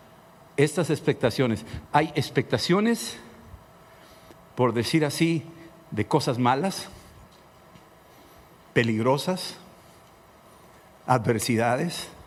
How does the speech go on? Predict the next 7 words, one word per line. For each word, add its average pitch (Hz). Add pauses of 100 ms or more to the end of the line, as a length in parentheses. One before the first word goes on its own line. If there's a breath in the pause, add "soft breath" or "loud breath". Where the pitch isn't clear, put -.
(880 loud breath)
pero 147
también 170
hay 185
expectaciones 160
de 143
cosas 151
buenas. 120